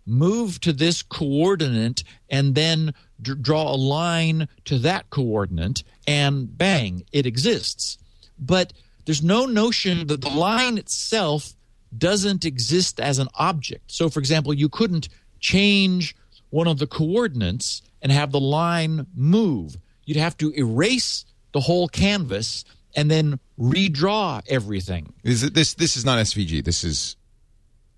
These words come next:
Speaker 2: with
Speaker 1: Yeah, the ca-, the Canvas
Speaker 2: the
Speaker 1: A P I.
Speaker 2: Canvas A-, the H T M L five A P I.
Speaker 1: Yeah, so,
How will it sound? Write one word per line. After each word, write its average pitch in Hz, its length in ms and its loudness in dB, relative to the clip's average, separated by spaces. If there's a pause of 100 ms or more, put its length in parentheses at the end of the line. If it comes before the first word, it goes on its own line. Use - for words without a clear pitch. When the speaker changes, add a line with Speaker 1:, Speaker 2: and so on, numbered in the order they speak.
(140)
Speaker 2:
with 78 480 2
Speaker 1:
Yeah, 151 140 4
the 127 220 0
ca-, - 200 -4
the 135 140 2
Canvas 131 460 0
Speaker 2:
the 107 120 2
Speaker 1:
A 98 40 0
P 101 140 2
I. - 20 4
Speaker 2:
Canvas 85 340 0
A-, 58 100 -6
the 78 140 0
H - 160 -2
T 82 60 -2
M 73 40 0
L 60 80 -2
five 53 600 -2
A 50 80 -6
P - 180 -12
I. - 120 -16 (180)
Speaker 1:
Yeah, 156 320 2
so, 220 480 0